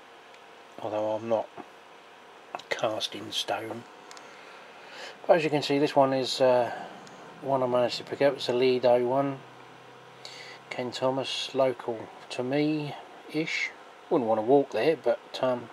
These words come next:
yeah, it's about twenty-five minute drive. Used to go past it every day when I worked in Peterborough. My brother-in-law used to, uh, be the chef in the cafe they owned for any of truckers that went down the forty-seven past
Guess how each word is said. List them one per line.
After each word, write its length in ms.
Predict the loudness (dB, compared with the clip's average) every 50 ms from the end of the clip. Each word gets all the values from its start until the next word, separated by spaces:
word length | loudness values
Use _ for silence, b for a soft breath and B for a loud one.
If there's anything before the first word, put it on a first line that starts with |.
| -12 -10
yeah, 100 | -8 -8
it's 160 | -8 -10 -12
about 200 | -12 -12 -12 -12 -16 -20 -20 -20 -20 -20 -20 -20 -20 -20 -18
twenty-five 600 | -12 -10 -10 -10 -10 -6 -2 -2 -2 -2 -2 -6
minute 240 | -10 -12 -12 -12 -6
drive. 440 | -2 0 0 2 0 -2 -4 -8 -16 B B B B B B B -12
Used 200 | -10 -10 -8 -8
to 60 | -4
go 200 | -4 -4 -4 -4
past 400 | 4 4 6 6 6 2 -2 -4
it 80 | -4
every 240 | -4 -4 -2 -4 -2
day 280 | 0 2 2 2 2 2
when 200 | 0 0 0 2
I 140 | 2 2 2
worked 380 | 2 0 0 0 -2 -4 -10
in 120 | -10 -10 -2
Peterborough. 640 | -2 -2 -2 0 -4 -2 0 0 2 2 2 0 -2 -10 -20 -20 -20 -20 B B B B B B B B B B B B -20 -20 -20 -20 -20 -20 -20 -20 -20 -20 -20 -20 -20 -16 -16 -16 -16 -12
My 100 | -12 -12
brother-in-law 500 | -2 4 4 4 4 4 2 4 2 2
used 380 | 2 -2 -4 -6 -6 -8 -10 -8
to, 340 | -8 -8 -8 -4 0 4 6
uh, 240 | 6 6 4 2 -4 -10 -16 -8 -6 -6 -2 -2
be 140 | -2 -2 -2
the 100 | -4 -2
chef 400 | -2 0 2 0 0 0 -4 -6
in 160 | -6 -6 -6
the 60 | -10
cafe 560 | -10 -4 -2 0 0 0 -2 -2 0 0 0 2
they 40 |
owned 400 | 2 2 2 0 -4 -8 -10 -12 -14 -16 -20 -20 B B B B B B B B B B B B B B B -6
for 120 | -4 -4
any 200 | -2 -2 -4 -4
of 140 | -6 -6 -6
truckers 460 | -2 -2 -2 -2 0 -4 -4 -2 -2
that 120 | -4 -4
went 220 | -4 -6 -6 -4 -2
down 240 | -2 0 0 -2 -4
the 80 | -6
forty-seven 800 | -4 -2 -2 -2 -2 -2 -4 -6 0 2 2 2 2 0 -6 -6
past 320 | -4 -4 -4 -4 -6 -8